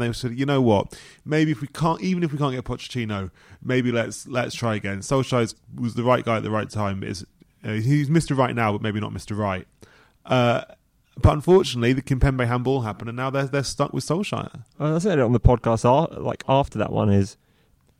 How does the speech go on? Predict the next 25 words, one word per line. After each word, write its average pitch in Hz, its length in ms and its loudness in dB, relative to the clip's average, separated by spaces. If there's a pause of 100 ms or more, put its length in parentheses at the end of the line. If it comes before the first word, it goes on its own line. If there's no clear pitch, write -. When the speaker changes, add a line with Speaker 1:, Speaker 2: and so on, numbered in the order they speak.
(320)
Speaker 2:
you 135 120 2
know, 110 140 6
every, 123 260 4 (160)
you 110 140 -8
kinda 135 200 0
got 131 160 0
all 127 120 2
the 117 80 -2
credit 143 320 0
for 117 100 -4
the 107 120 -2
comeback, 117 600 0
but 110 140 -2
he 127 100 0
was 135 100 -2
also 170 200 0
in 139 60 4
charge 127 200 4
for - 60 -14
the 107 80 -4
first 151 340 2
leg - 220 -6
when 107 140 2
they 101 120 4
were 104 160 0